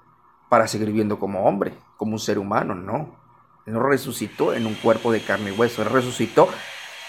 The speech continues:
para vivir en su forma espiritual. Por eso Pablo nos enseña en el libro de Primera de Corintios quince, que dice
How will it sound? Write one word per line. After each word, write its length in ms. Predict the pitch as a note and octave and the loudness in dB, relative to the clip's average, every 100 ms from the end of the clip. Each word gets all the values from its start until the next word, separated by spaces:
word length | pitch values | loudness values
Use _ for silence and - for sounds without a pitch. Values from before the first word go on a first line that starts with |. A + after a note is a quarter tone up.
| - | 2
para 220 | C3 B2 | 6 8
vivir 400 | A#2 A2+ D#3+ - - | 8 8 8 6 2
en 140 | C3 | 2
su 140 | A#2+ A2+ | 2 -2
forma 320 | - B2+ C#3+ | 4 4 4
espiritual. 600 | - A2 G2+ A#2 B2+ G2+ - - | 2 0 2 6 6 6 0 -4
Por 100 | A2 | -2
eso 180 | - B2 | 2 2
Pablo 440 | - D3 D3 D#3 | 6 8 10 8
nos 160 | D3+ D3 | 8 6
enseña 480 | D3 D3+ A#2+ A#2 A#2 - | 6 4 4 2 -2 -8
en 80 | G#2 | -6
el 60 | |
libro 160 | G2 B2 | 2 2
de 60 | B2 | 2
Primera 260 | A#2+ A2+ | 2 2
de 60 | B2 | 4
Corintios 360 | B2 A#2+ B2 | 2 4 2
quince, 400 | B2 C#3 A#2 A#2+ - - - | 4 4 4 0 -6 -12 -2
que 100 | A#2 | 4
dice 360 | A#2 A#2+ - | 6 6 4